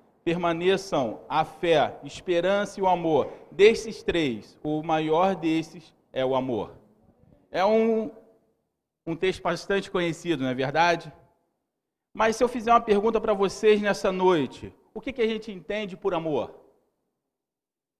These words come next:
Parece que ultimamente eu tenho pegado umas perguntas meio difíceis de responder, não é verdade? O que que a gente entende por amor? Já parou pra pensar?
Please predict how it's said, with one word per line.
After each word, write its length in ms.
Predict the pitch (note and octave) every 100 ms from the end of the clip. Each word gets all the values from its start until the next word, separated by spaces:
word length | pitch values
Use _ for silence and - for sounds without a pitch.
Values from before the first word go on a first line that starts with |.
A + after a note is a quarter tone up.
| _ _ _ _ _ _ _ _ -
Parece 280 | A#2 C#3+ -
que 380 | D#3+ C#3+ G#2 - - _ _ _ -
ultimamente 400 | - C#3+ C#3 D3
eu 60 | D#3
tenho 140 | D#3
pegado 380 | C#3+ C3 C#3 C#3+
umas 180 | C#3 C3+
perguntas 540 | - A#2 A2+ C#3+ C#3+
meio 140 | C3+ C3+
difíceis 540 | C3+ _ F#3 F3 C#3+
de 80 | C3+
responder, 440 | C#3 - C3 D#3
não 80 | C#3+
é 20 |
verdade? 480 | C3+ D3 F#3 C3+ -
O 600 | - _ _ _ _ _
que 100 | A#3+
que 100 | A#3+
a 80 | A3+
gente 220 | A3+ A3+
entende 420 | G#3 - A#3+ A#3 G3
por 180 | F#3+
amor? 400 | D#3+ D3+ A#2+ F2+ - _ _ _ _ _ _ _ _ _ _ _ _ _ _ -
Já 80 |
parou 240 | F#3 G3+ G3+
pra 80 | E3+
pensar? 640 | D#3+ D3 G3 B2 -